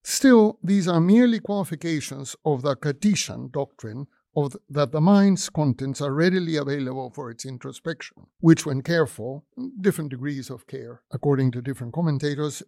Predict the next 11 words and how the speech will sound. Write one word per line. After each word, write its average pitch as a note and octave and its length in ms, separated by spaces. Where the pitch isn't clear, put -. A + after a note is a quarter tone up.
yields F#3+ 760
certain F3+ 500
self-knowledge C#3+ 680
understood C3+ 460
as C3+ 100
knowledge C#3 280
of C#3 60
one's C3 280
own B2 160
mental G#2+ 300
states. - 560